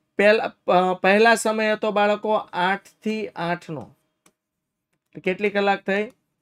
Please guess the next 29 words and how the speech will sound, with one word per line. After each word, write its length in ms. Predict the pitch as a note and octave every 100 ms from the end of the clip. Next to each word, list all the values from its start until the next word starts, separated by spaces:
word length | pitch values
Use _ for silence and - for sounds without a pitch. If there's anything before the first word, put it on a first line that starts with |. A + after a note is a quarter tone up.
| _ _ _ _
બાર 360 | C#3+ D#3+ D#3+ C#3+
કલાક. 340 | B2 G#2+ E2 _ _ _ _ _ _ _ -
તો 100 | E3+
સી 380 | - G#3+ A#3 -
ઈ 140 | G#3 G#3+
ઓ 200 | F#3+ G3
એ 180 | G3+
એવી 140 | G3 G3
જાહેરાત 580 | F3 F3 G3 G#3+ G#3 -
કરી, 180 | F3 E3+
એવો 200 | F3+ D3
હુકમ 440 | D3 F3+ B3+ G3+
આપ્યો 340 | E3 - - _ _ _ -
કે 100 | F#3+
દરેક 560 | E3+ F3 A3 D4 D#4 -
કર્મચારીઓનો 960 | A3+ G#3+ G#3+ G#3 F#3+ G3 F#3+ F#3+ F#3+
તમારો 540 | F#3+ G3 A#3 C4 A#3+
દરેક 440 | G3 A3 C#4 D4 C4+
વિભાગમાં, 840 | G#3+ G3+ G#3+ G#3 G#3 G#3 A#3+ C4 - _ -
અ, 420 | E3 E3+ E3+ E3+
કામ 380 | E3 F3+ G3+ A#3+
કરવાનો 440 | A3+ G#3 G3+ G3+ G3
સમય 360 | F#3+ F#3+ G3
આજથી 380 | F#3 F3+ - F#3
થઈ 240 | F#3 F#3
જશે 380 | F3+ F3 F3 F#3+
નવ 400 | D#3 C#3+ D#3+ F#3+
થી 260 | F3+ G3+ F3+
છ. 220 | -